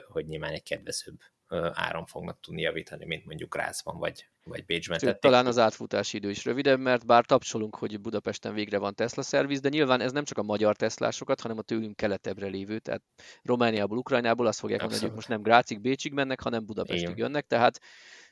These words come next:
Speaker 2: tehát amit, amit eddig mi jelentettünk extra terhelést, ö, Bécsnek, azt most meg fogjuk kapni mi is, illetve hát a budapesti szerviz, tehát elképzelhető, hogy a Tesla varázslónál rövidebb várólistával lehet majd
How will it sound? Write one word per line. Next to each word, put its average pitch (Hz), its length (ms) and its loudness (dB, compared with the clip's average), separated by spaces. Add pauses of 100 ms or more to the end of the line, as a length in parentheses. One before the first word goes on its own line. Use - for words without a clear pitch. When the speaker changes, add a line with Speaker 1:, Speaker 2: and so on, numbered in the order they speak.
(140)
Speaker 2:
tehát 123 200 4
amit, 131 420 4
amit 147 260 4
eddig 143 420 10 (120)
mi 165 360 0 (140)
jelentettünk 135 580 6
extra 131 260 6
terhelést, 127 560 2
ö, 123 260 2
Bécsnek, 135 600 0
azt - 160 0
most 120 220 -8
meg 110 180 -6
fogjuk 104 340 -10
kapni 107 320 -6
mi 113 120 -10
is, - 420 -10 (200)
illetve 110 340 -10
hát 117 120 -10
a 110 40 -12
budapesti 107 500 -10
szerviz, 131 460 -2
tehát 127 220 0
elképzelhető, 117 920 2
hogy 110 240 -8
a 110 200 0
Tesla 110 300 -6
varázslónál 107 560 -4
rövidebb 98 340 -6
várólistával - 720 -8
lehet - 240 -12
majd - 160 -20